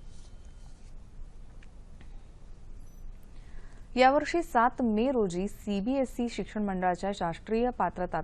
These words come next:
तसंच प्रवेश चाचणी अर्थात नीटसाठी देशभरात आणखी तेवीस केंद्रांना मंजुरी देण्यात आली आहे.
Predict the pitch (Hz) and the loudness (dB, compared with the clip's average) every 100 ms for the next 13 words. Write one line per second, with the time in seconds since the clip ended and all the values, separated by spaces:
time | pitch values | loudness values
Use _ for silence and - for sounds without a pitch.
0 | 175 165 202 196 180 226 - 190 160 190 | -2 -4 -4 0 2 2 0 -2 -2 -2
1 | 175 - - 196 208 190 214 254 - 180 | -2 -4 -2 -2 0 2 2 0 -2 -2
2 | 165 185 - - - 214 214 233 240 262 | -2 -6 -8 -10 4 6 6 2 2 2
3 | 185 - 240 - 185 220 269 - 196 180 | 0 -2 -4 0 2 2 -2 -2 0 2
4 | 180 190 170 165 196 202 156 151 147 147 | 2 0 0 0 0 0 -2 0 0 0